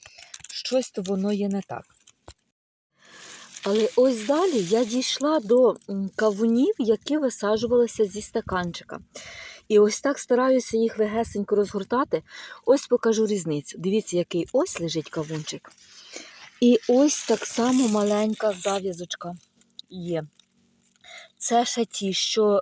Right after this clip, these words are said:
з зернинок. А ось так далі раз, і вже наступний. Дивіться, яка різниця. Це уже ті, що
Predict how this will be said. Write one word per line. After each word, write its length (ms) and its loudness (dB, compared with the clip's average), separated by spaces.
з 500 -4
зернинок. 680 -4
А 100 0
ось 360 6
так 260 0
далі 440 2
раз, 560 -2
і 120 2
вже 260 4
наступний. 720 -2
Дивіться, 380 -2
яка 300 0
різниця. 520 -6
Це 240 2
уже 260 0
ті, 300 -2
що 420 2